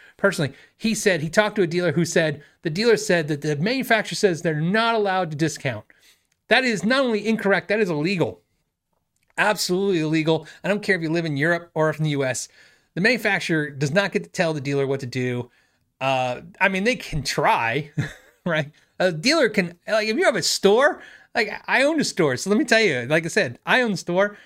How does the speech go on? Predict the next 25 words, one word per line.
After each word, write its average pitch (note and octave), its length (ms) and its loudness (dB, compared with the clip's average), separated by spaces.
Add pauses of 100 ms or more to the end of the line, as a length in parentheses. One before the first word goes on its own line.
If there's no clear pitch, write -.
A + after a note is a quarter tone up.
(180)
If - 320 -12
I B3+ 80 4
wanted E4 180 2
to C#4+ 60 -2
just - 240 -8
take A3 220 2
the C4+ 40 -2
guitars A#3+ 320 2
on A#3 60 -2
the A#3+ 60 2
wall B3+ 180 2
and F#3 100 -2
start - 320 2
giving G3+ 280 4
them A3 60 2
away A3 260 2
randomly G3 500 0
to G3+ 60 2
customers, A3 600 0
I F#3 140 2
could D4 140 0
do C#3+ 140 0
that. D#3+ 300 0 (140)
<laughs> - 0 -
Like, A3+ 200 0